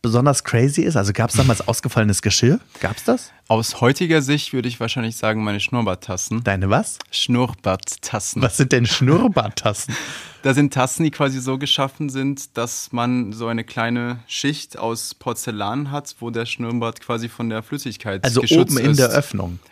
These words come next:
Speaker 2: In der Öffnung oben hat man quasi so ein Schnurrbart aus Porzellan, wo der Schnurrbart dann drauf
Speaker 1: Das
Speaker 2: kommt
Speaker 1: hab ich ja noch nie
Speaker 2: und
Speaker 1: gehört.
Speaker 2: ein kleines Loch vorne, damit die Flüssigkeit quasi daran direkt in den Mund fließt.
Speaker 1: Oh, aber da wären vielen Männern viele Dinge erspart geblieben, ne? So dieser klassische
Speaker 2: Ja.
Speaker 1: Milchbart,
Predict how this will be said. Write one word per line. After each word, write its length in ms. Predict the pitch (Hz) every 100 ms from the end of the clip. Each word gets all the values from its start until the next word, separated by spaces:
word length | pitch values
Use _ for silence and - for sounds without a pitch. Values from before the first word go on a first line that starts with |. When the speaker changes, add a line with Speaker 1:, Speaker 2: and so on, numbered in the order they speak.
| _ _
Speaker 2:
In 160 | 131 135
der 140 | 131
Öffnung 380 | 143 151 160 151
oben 420 | 131 151 185 196
hat 160 | - 135
man 140 | 135
quasi 240 | 139 139 135
so 160 | 131
ein 160 | 131 127
Schnurrbart 480 | - 147 151 143 104
aus 180 | 123
Porzellan, 720 | - 131 120 131 113 123 143 131
wo 160 | 147
der 160 | 147 131
Schnurrbart 460 | - 143 127 104
dann 160 | 110 104
drauf 460 | 107 113 139 - _ _ _ _ _ -
Speaker 1:
Das 140 | 139
Speaker 2:
kommt 180 | 131 139
Speaker 1:
hab 160 | 175
ich 160 | 143 -
ja 160 | 135 120
noch 180 | 127
nie 80 | 131
Speaker 2:
und 140 | 147 147
Speaker 1:
gehört. 260 | 127 110
Speaker 2:
ein 40 | 107
kleines 400 | 139 160 151 -
Loch 180 | 135 -
vorne, 420 | - 123 147 156
damit 280 | 135 131 127
die 60 |
Flüssigkeit 520 | - 131 127 - 117
quasi 260 | - 120 113
daran 360 | 110 110 117 113
direkt 300 | 110 110 110
in 100 | 104
den 80 |
Mund 400 | 98 95 - - -
fließt. 580 | - 104 87 - - - -
Speaker 1:
Oh, 60 | 127
aber 280 | 101 110 110
da 160 | 107
wären 160 | 107 104
vielen 360 | - 156 156 123
Männern 400 | 117 120 120 120
viele 300 | - 131 127
Dinge 240 | 117 110
erspart 480 | 95 92 - 104 127
geblieben, 380 | 123 110 117 120
ne? 120 | 113
So 80 | 113
dieser 240 | 98 98
klassische 420 | - 120 147 - 113
Speaker 2:
Ja. 60 |
Speaker 1:
Milchbart, 800 | 110 123 139 - 117 131 143 -